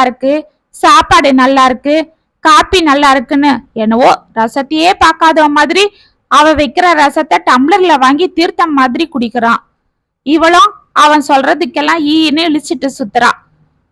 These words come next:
இன்னைக்கு எங்க போய் தொலைஞ்சாங்கன்னே தெரியல, இன்னும் ஆளை காணோம். அந்த டிரைவர் பையனையும் வேலையை விட்டு நின்னுட்டான். இது எல்லாம்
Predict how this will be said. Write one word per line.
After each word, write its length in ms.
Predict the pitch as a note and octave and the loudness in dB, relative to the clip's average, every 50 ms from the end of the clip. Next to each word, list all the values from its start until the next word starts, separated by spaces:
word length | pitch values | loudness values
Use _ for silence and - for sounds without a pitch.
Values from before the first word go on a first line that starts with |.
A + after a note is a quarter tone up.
| _ - | _ -6
இன்னைக்கு 280 | B3 B3 B3+ B3+ A3 B3 G#3+ A3+ | -2 0 0 0 0 -2 -4 -2
எங்க 140 | A#3+ A#3+ D4+ D4 - | -2 -2 -2 -2 -2
போய் 180 | C#4+ C#4+ - C#4+ | -4 -4 -2 -2
தொலைஞ்சாங்கன்னே 720 | B3+ A#3 A#3 A#3+ C4 B3+ D4+ C#4 C#4 C4 B3 A#3+ A#3+ C4+ C4+ - C#4 | -2 0 2 0 0 2 2 2 0 0 0 0 -2 -2 -4 -4 -4
தெரியல, 320 | C4 B3 C4 C#4 C#4 C4 - - _ _ _ _ _ _ - | -2 -2 -2 -2 -2 -2 -4 -6 _ _ _ _ _ _ -2
இன்னும் 300 | A#3 B3 C4 D4 D#4 C#4+ B3+ A#3+ A#3+ | 0 2 4 4 4 4 4 4 4
ஆளை 160 | C4+ D#4 D4+ D4 - | 4 2 0 0 0
காணோம். 280 | C4+ B3+ B3 A#3+ A#3 - _ _ _ _ _ _ _ - | 0 0 0 0 -2 -6 _ _ _ _ _ _ _ -4
அந்த 220 | A3 A#3+ B3+ B3+ B3+ A3 G3+ | -2 0 2 2 0 0 0
டிரைவர் 400 | A#3 A#3 B3+ D4 D4 D#4+ D#4+ D#4+ - | -2 0 0 0 0 0 -2 0 -2
பையனையும் 600 | C4+ C4 C4 C4 C4 B3 B3 B3+ C4 C4+ D#4+ D#4+ C4+ | -2 -2 -2 -2 -2 -2 -2 0 0 0 0 0 0
வேலையை 300 | C4 A3+ B3+ D4 D#4+ D4+ C4+ | 0 0 0 0 -2 -2 -4
விட்டு 200 | A#3+ A3+ D4 D4+ D4+ | -6 -6 -4 -2 0
நின்னுட்டான். 460 | D4 C4+ C4 C#4 C#4+ B3 - A#3 - _ _ _ _ _ _ _ _ _ _ _ _ _ _ _ _ - | 2 2 2 2 2 0 -2 -4 -4 _ _ _ _ _ _ _ _ _ _ _ _ _ _ _ _ -12
இது 200 | G#3+ A3+ G3 A#3 A3+ A#3 G#3 | -12 -8 -8 -6 -6 -4 -4
எல்லாம் 600 | A3+ A#3+ C#4 D#4 D#4 C#4+ C4+ C#4 D4 E4 E4+ | -4 -2 0 2 2 4 4 4 4 2 2